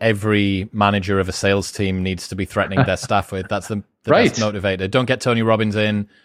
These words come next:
Speaker 1: Don't do neu-, neurolinguistic programming. Just bring some theology back in, and you're laughing.
Speaker 2: <laughs>
Speaker 1: Uh,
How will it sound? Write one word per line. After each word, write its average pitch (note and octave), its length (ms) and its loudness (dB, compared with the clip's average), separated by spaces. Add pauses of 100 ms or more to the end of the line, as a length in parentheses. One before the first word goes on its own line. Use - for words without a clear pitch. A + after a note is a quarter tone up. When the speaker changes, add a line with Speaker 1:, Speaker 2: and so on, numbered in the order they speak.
(120)
Speaker 1:
Don't A#2 160 0
do G#2+ 100 2
neu-, G#2+ 240 2
neurolinguistic G#2+ 720 2
programming. G2 480 2
Just G2+ 220 -2 (340)
bring A2 140 2
some G#2 160 -4
theology G2 440 0
back F2+ 240 -2
in, F2+ 120 -2
and F#2 80 -2
you're F#2 80 -2
laughing. G2 400 -2
Speaker 2:
<laughs> C#3 60 -12 (2000)
Speaker 1:
Uh, A#2 300 6